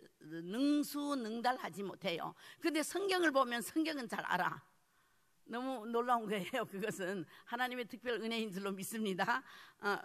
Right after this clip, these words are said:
그리고 성경을 보면 아래 우-, 아래 위에 이 맥이 또 이렇게, 예, 이렇게 이어지는 그것을 빨리빨리 또 이해할 수 있게 되고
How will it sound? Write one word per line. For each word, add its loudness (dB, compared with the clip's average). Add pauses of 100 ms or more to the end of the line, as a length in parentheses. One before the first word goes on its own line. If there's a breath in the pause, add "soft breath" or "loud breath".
(120)
그리고 -2
성경을 2
보면 6
아래 8
우-, -2
아래 0
위에 -2
이 -8
맥이 0
또 -2
이렇게, -2 (280 loud breath)
예, 0
이렇게 -4
이어지는 2
그것을 0
빨리빨리 0
또 -2
이해할 2
수 -12
있게 -4
되고 -4